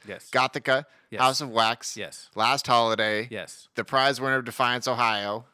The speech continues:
Speaker 1: Yes.
Speaker 2: Monster House, The Reaping, Beowulf, A Christmas Carol.
Speaker 1: He
Speaker 2: He, he
Speaker 1: really,
Speaker 2: just, he
Speaker 1: he
Speaker 2: just
Speaker 1: really
Speaker 2: started,
Speaker 1: likes
Speaker 2: he
Speaker 1: bad horror.
Speaker 2: Yeah,
Speaker 1: I
Speaker 2: he
Speaker 1: really don't know what's Robert Zemeckis' deal is, but he's always wanted to make bad horror films.
Speaker 2: He just started going downhill.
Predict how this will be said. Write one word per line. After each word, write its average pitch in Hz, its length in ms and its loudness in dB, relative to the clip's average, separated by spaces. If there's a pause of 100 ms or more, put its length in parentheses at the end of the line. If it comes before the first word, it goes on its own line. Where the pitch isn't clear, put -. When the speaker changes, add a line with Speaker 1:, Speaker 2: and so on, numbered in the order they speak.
Speaker 1:
Yes. 107 80 -4
Speaker 2:
Monster 123 380 -2
House, 104 300 -2
The 117 100 -8
Reaping, 110 460 -8
Beowulf, 107 640 -2
A 120 40 -12
Christmas 113 460 -8
Carol. 98 460 -8 (100)
Speaker 1:
He 190 160 -8
Speaker 2:
He, 214 60 -4
he 180 60 -2
Speaker 1:
really, 202 320 4
Speaker 2:
just, 240 120 -4
he 135 80 -6
Speaker 1:
he 196 60 0
Speaker 2:
just 196 140 0
Speaker 1:
really 269 120 6
Speaker 2:
started, 349 180 4
Speaker 1:
likes 285 200 -2
Speaker 2:
he 160 60 -12
Speaker 1:
bad 214 280 2
horror. 180 420 2 (180)
Speaker 2:
Yeah, 175 140 4
Speaker 1:
I 165 60 2
Speaker 2:
he 247 60 2
Speaker 1:
really 285 200 2
don't 240 240 2
know 214 200 2
what's 190 320 -2
Robert 165 320 -2
Zemeckis' 151 460 -8
deal 156 220 -6
is, 143 80 -4
but 139 160 -6
he's 135 200 -12
always 143 400 -2
wanted 139 240 -2
to 127 60 -10
make 127 200 -6
bad 123 200 -2
horror 120 280 -8
films. - 380 -20 (100)
Speaker 2:
He 113 140 -14
just 139 120 -10
started 123 380 0
going 123 240 -4
downhill. 120 500 -4